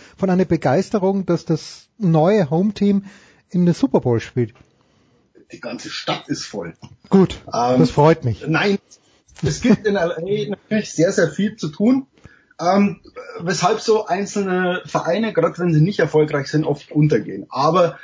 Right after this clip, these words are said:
Speaker 2: ähm, wenn, wenn's Erfolg gibt, ähm, ist in jeder Stadt was los und gerade in L A. Also gerade die schönen Wetterfans, wie gesagt, die,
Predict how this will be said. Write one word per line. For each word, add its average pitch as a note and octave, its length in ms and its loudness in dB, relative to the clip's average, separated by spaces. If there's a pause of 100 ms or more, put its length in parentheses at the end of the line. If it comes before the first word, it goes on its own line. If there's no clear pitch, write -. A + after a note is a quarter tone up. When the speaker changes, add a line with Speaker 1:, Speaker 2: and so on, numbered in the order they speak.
(440)
Speaker 2:
ähm, C#3+ 380 2 (100)
wenn, D3+ 360 -2
wenn's E3 220 0
Erfolg D#3 640 0
gibt, - 580 -8 (300)
ähm, E3+ 340 2
ist E3 140 2
in F3 100 4
jeder F3+ 280 2
Stadt D3 260 -2
was C3 120 -4
los C#3+ 480 -2 (200)
und E3 140 0
gerade E3 260 2
in D3+ 80 4
L B2+ 120 2
A. A#2 320 -2
Also A#2+ 280 -8
gerade C3+ 240 -4
die D3+ 100 -4
schönen C#3+ 240 0
Wetterfans, D3 600 -2
wie D#3 80 0
gesagt, D3+ 300 -6
die, D3+ 120 -8